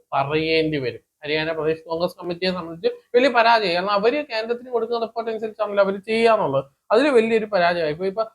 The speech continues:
ബി ജെ പിക്കും വിമതശല്യം ഉണ്ടായിരുന്നു, സ്വതന്ത്ര ശല്യം ഉണ്ടായിരുന്നു. പക്ഷെ അവിടെയൊക്കെ ബി ജെ പി വിജയിച്ചു,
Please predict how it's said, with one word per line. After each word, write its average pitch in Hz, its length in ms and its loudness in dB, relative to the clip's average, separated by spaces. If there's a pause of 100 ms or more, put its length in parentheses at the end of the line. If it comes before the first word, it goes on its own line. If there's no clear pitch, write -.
(140)
ബി 185 80 -4
ജെ 214 200 4
പിക്കും 233 360 0
വിമതശല്യം 214 540 -2
ഉണ്ടായിരുന്നു, 202 340 0
സ്വതന്ത്ര 196 400 -2
ശല്യം 214 300 -4
ഉണ്ടായിരുന്നു. 196 260 -4
പക്ഷെ 190 120 -6
അവിടെയൊക്കെ 214 220 0
ബി 214 160 -8
ജെ 220 100 -4
പി 220 120 -14
വിജയിച്ചു, 220 520 -4